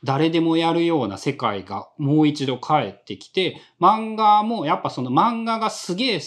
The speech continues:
きじゃないと読まないとかった時代が、スマホでまた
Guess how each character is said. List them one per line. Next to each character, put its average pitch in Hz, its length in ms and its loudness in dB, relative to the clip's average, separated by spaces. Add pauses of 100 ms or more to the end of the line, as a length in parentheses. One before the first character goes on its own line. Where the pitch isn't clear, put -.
き 214 120 -4
じ 185 80 -2
ゃ 147 80 0
な 120 180 -2
い 107 80 -6
と 113 100 -6
読 120 160 -2
ま 147 180 4
な 160 200 2
い 120 220 -4 (420)
と 131 300 -8
か - 140 0
っ 139 120 -8
た 117 140 -6
時 123 180 -8
代 143 340 0
が、 190 280 2
ス - 180 -4
マ 175 160 4
ホ 196 160 -2
で 185 220 0
ま 147 180 2
た 151 360 2